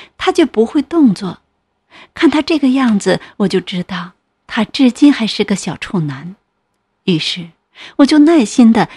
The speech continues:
教他日逼的基本要领。渐渐的，他的鸡巴一会儿插进来，一会儿拔出去。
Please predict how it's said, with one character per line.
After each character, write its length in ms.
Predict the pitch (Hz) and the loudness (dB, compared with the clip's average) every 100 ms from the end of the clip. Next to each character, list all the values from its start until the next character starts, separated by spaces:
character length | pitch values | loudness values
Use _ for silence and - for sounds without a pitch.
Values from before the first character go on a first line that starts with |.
| _ | _
教 160 | 254 | -2
他 220 | 202 - - | -2 -4 -6
日 200 | 233 175 | -4 -4
逼 220 | - 220 | -4 -6
的 200 | 214 175 - | -4 -8 -10
基 160 | - 262 | -6 -2
本 220 | 214 156 | -2 -4
要 200 | 175 143 | -6 -6
领。 220 | 123 107 - _ _ _ _ | -6 -8 -10 _ _ _ _
渐 280 | - 185 160 | -4 -2 -2
渐 260 | - 226 165 | -2 -4 -4
的， 220 | 131 147 - - | -6 -10 -18 -20
他 140 | - - | -10 -4
的 100 | 269 | -2
鸡 180 | 285 | 0
巴 180 | 277 233 - - | 2 0 -2 -2
一 100 | 240 | -2
会 120 | 294 | 0
儿 40 | |
插 380 | 220 - 277 277 | -4 -6 -8 -8
进 200 | - 220 | -4 -2
来， 300 | 151 143 156 - - | -2 -6 -12 -16 -4
一 100 | 214 | -4
会 160 | - | -2
儿 60 | 214 | -8
拔 240 | - 151 185 | -8 -12 -12
出 220 | - 226 | -8 -8
去。 420 | - - 269 175 | -8 -4 -2 -4